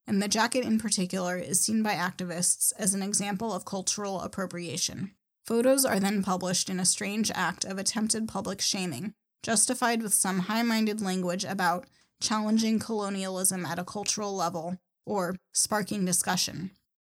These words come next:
What we actually see on display here is the arrogant glee with which those within the activist bubble shake their finger at those outside it.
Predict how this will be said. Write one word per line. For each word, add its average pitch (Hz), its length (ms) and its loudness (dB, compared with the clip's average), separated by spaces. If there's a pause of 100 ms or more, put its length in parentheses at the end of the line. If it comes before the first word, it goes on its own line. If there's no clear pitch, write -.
(400)
What 226 140 0
we 220 160 2
actually 247 400 4
see 214 240 4
on 185 140 -2
display 190 400 0
here 180 360 -4
is 190 140 0
the 202 220 -2
arrogant 240 420 0
glee 185 260 -4
with 180 220 -4
which 185 280 -2
those 196 280 0
within 196 240 -2
the 185 120 0
activist 196 540 -2
bubble 170 320 -2
shake 202 300 -2
their 220 140 -4
finger 175 420 -4
at 180 220 -8
those 175 260 0
outside 165 460 -2
it. - 260 -10